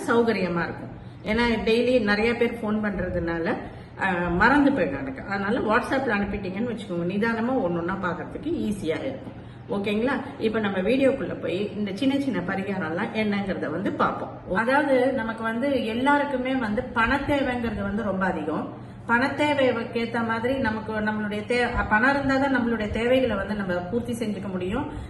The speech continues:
நம்ம தேவைன்னு மட்டும் இல்ல, நம்ம குடும்பம், நம்ம சுத்தி இருக்கிறவங்க எல்லார் தேவையுமே நம்ம ஃபில் அப் பண்ண, ஃபுல்ஃபில் பண்ணணும். ரெண்டாவது வந்து வியாபாரத்துல இருக்கிறவங்கன்னா அவங்க கீழே வேலை பார்க்கறவங்க, அவங்க குடும்பம்,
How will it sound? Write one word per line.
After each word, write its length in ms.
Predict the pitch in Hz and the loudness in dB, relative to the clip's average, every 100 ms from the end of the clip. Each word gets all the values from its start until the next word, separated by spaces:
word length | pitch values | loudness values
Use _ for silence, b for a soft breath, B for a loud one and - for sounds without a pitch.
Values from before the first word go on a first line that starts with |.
| B | B
நம்ம 240 | 214 254 | 4 6
தேவைன்னு 400 | 285 277 269 269 | 4 4 4 4
மட்டும் 260 | 240 196 208 | 2 0 0
இல்ல, 160 | 170 | 0
நம்ம 220 | 131 196 196 | 0 0 0
குடும்பம், 520 | 226 214 202 190 190 - B B | 0 0 0 0 0 -4 B B
நம்ம 180 | 208 220 | -2 0
சுத்தி 340 | 220 233 254 240 | 0 0 2 2
இருக்கிறவங்க 340 | 220 196 180 | 2 0 2
எல்லார் 400 | 185 202 240 233 | 2 4 2 2
தேவையுமே 440 | 226 214 214 196 | -2 -2 0 0
நம்ம 180 | 247 202 | 0 -2
ஃபில் 200 | 190 208 | -2 -2
அப் 120 | 190 | -2
பண்ண, 200 | 185 175 160 170 - - | 0 -2 -2 -4 -6 -4
ஃபுல்ஃபில் 360 | 240 226 240 226 | -2 0 0 0
பண்ணணும். 340 | 170 147 139 139 B B | -2 -2 -6 -8 B B
ரெண்டாவது 340 | 196 208 262 277 | 0 6 6 6
வந்து 200 | 247 254 | 4 4
வியாபாரத்துல 540 | 214 220 247 262 247 | 4 4 4 2 0
இருக்கிறவங்கன்னா 520 | 202 202 208 190 196 220 | -2 -2 -4 -2 0 0
அவங்க 180 | 196 190 | 0 -2
கீழே 240 | 190 226 | -2 -2
வேலை 260 | 196 214 220 | 0 0 0
பார்க்கறவங்க, 540 | 202 190 175 170 170 175 180 | -2 -4 -4 -2 0 0 0
அவங்க 260 | 214 226 | 0 -2
குடும்பம், 640 | 214 - 196 175 170 175 | -4 -4 -4 -2 -2 -2